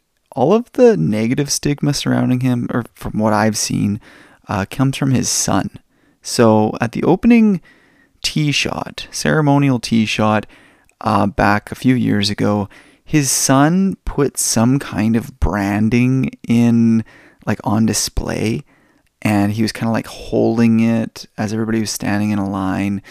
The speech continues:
so that it would be aired on T V, and that, that rubbed a lot of people the wrong way, 'cause this was supposed to be respectful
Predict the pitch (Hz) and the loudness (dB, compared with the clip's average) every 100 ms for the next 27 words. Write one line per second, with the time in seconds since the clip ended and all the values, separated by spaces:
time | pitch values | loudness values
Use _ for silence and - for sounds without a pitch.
0 | - - 101 101 - - 104 - 98 98 | -14 -6 -2 0 -2 -2 -4 -2 -2 -2
1 | 101 98 - 98 92 95 95 92 113 - | -2 -2 -4 -6 -4 -4 -4 0 0 -2
2 | - 104 104 123 120 113 107 110 107 107 | -2 0 2 4 4 2 2 2 2 -2
3 | - 110 107 104 104 104 101 101 107 104 | -2 -2 0 0 0 -2 -2 -4 -4 -6
4 | 107 104 - - - 107 - - 90 90 | -6 -6 -6 -8 -8 -8 -8 -8 -6 -6
5 | - - - - _ _ 107 - - - | -8 -16 -20 -20 _ _ -6 -4 -2 -2
6 | 127 - - - - | -2 -4 -14 -12 -12